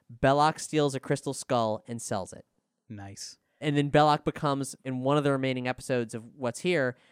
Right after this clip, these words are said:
Speaker 1: a reoccurring character when he and Indy search for a lost city in Brazil.
Speaker 2: When is that stuff dated?
Speaker 1: When did this happen? The
Speaker 2: Yeah.
Speaker 1: series was canceled in ninety-three.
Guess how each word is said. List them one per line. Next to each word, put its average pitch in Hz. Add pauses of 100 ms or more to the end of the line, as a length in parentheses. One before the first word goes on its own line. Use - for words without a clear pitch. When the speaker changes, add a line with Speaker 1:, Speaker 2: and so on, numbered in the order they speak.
(120)
Speaker 1:
a 147
reoccurring 127
character 131
when 120
he 127
and 131
Indy 123
search 120
for 120
a 117
lost 110
city 120
in 107
Brazil. 101 (640)
Speaker 2:
When 170 (240)
is 160
that 175
stuff 160
dated? 165 (380)
Speaker 1:
When 139
did 131
this 123
happen? 208 (240)
The 135
Speaker 2:
Yeah. 135
Speaker 1:
series 185
was 170
canceled 165
in 147
ninety-three. 131